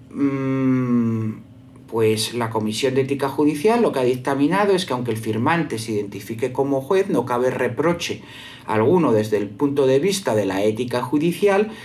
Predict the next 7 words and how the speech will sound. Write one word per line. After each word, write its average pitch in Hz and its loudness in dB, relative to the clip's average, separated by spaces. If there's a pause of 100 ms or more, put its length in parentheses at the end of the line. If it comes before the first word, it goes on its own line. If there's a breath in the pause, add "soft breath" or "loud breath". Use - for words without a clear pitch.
(140 loud breath)
siempre 123 0
y 110 0
cuando 139 2 (240 loud breath)
no 139 -2
se 127 0
hagan 131 0 (120 loud breath)
apreciaciones 120 -2